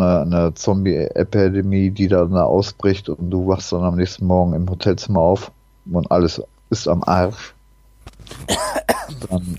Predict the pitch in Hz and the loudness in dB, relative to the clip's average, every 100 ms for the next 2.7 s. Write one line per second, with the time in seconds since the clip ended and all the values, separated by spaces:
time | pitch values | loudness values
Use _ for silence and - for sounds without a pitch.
0 | - 87 87 85 85 - _ _ _ _ | 0 2 2 0 -4 -8 _ _ _ _
1 | _ 90 87 - 98 107 - 104 92 95 | _ 2 2 0 2 2 0 -6 0 0
2 | 101 95 101 110 110 110 | 4 4 6 4 2 -4